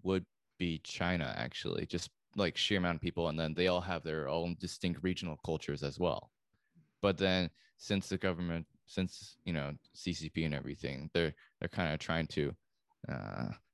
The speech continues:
reduce all the differences and whatnot. But sorry, I digress. Um, but so one thing from your interview with, uh, Yeonmi Park that I thought was really int-, fascinating was, like,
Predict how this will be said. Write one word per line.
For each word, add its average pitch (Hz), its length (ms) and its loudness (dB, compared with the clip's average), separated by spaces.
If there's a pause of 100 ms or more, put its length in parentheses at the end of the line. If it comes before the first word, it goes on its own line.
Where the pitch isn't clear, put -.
reduce 101 420 4
all 98 100 6
the 85 100 4
differences - 640 -4
and - 120 -4
whatnot. 67 360 -2
But 85 180 6 (180)
sorry, 80 200 0 (200)
I 104 80 4
digress. - 520 -2 (400)
Um, 82 420 2 (280)
but 117 220 6 (220)
so 127 180 6
one 135 200 8
thing 196 140 2
from 160 160 0
your 127 140 2
interview 117 380 4
with, 101 280 2
uh, 104 40 2
Yeonmi 92 380 0
Park 87 200 -2
that 78 180 -2
I 78 60 -4
thought 78 220 -4
was 71 120 -8
really 80 200 0
int-, - 200 -8
fascinating 78 580 0
was, 76 220 0
like, 69 220 -2